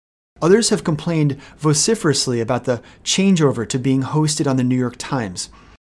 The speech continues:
either for fear of having to pay for this free game or losing their winning streaks, which actually happened. In February, users were left outraged after their winning streaks were accidentally reset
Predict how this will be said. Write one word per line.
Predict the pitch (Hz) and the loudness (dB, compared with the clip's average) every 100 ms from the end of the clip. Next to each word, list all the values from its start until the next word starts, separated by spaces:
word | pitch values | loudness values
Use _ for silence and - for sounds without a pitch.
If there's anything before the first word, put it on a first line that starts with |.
| _ _ _ _ _ - | _ _ _ _ _ -2
either | 151 160 156 | 2 2 0
for | 143 | -2
fear | 117 - 180 170 | -4 -2 2 2
of | 143 | 0
having | - 147 156 | -2 0 0
to | 147 | -2
pay | 151 - 156 190 | -6 -4 0 0
for | - 180 | 0 -2
this | 175 | -2
free | - - 185 | -2 -2 -2
game | 170 180 180 185 - - - - | 0 0 0 -2 -6 -16 -20 -6
or | 180 185 | 0 4
losing | 170 160 151 151 | 4 4 2 2
their | 135 | 2
winning | 120 135 135 | 2 2 2
streaks, | 120 - 101 80 - - - _ - - | 0 -2 -4 -6 -8 -8 -14 _ -14 -2
which | 151 | 0
actually | 185 214 - 147 | 0 -2 0 2
happened. | 143 170 185 - 92 87 - _ _ _ _ _ _ - - | 2 0 -2 -4 -8 -12 -18 _ _ _ _ _ _ -20 -4
In | 147 | -2
February, | 147 240 254 147 113 113 117 - - | 2 2 4 2 2 0 -6 -14 -6
users | 147 190 214 247 214 | 0 0 2 0 0
were | 151 127 | 0 2
left | 139 151 - - - | 2 0 -4 -18 -4
outraged | 170 180 147 123 107 - - | -2 -2 -4 -6 -4 -6 -4
after | 139 - 135 | -6 -4 -4
their | 120 | -2
winning | 120 165 196 | 0 2 2
streaks | 185 - 190 - | 0 -4 -6 -4
were | 139 - | -4 -4
accidentally | 147 - - 170 165 147 | -6 -4 0 0 0 0
reset | 123 143 151 - 151 95 | 0 0 0 0 0 -2